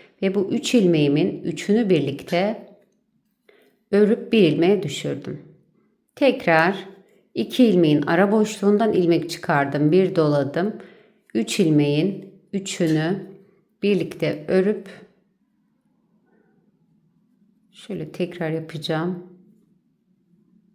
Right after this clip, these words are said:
Evet, bir ilmeğe düşürdüm. İki ilmeğin ara boşluğundan ilmek çıkardım. Bir doladım. Üç ilmeğimin üçünü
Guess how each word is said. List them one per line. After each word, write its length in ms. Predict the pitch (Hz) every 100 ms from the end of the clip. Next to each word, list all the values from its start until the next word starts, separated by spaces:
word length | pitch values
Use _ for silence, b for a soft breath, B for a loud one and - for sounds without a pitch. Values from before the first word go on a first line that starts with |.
| _ _ _ _ _ _ _ _ _ _ _ _ _ _ _ _ _ _ _ _ _ b b _ _ _ _ _ -
Evet, 280 | 202 - -
bir 100 | 220
ilmeğe 400 | 156 147 185 180
düşürdüm. 540 | 135 - - - - _ _ _ _ _ _ b b b b _ _ _
İki 300 | 185 190 247
ilmeğin 640 | 240 180 165 151 180 - - -
ara 260 | 180 180 202
boşluğundan 680 | 202 - - 160 160 196 202
ilmek 380 | 180 196 196
çıkardım. 680 | - - 202 180 180 190 190
Bir 280 | 185 196 190
doladım. 800 | 180 170 156 147 160 165 190 - B B B B B _
Üç 240 | 208 202 208
ilmeğimin 760 | 170 156 147 156 190 - - 165
üçünü 600 | - - 175 156 160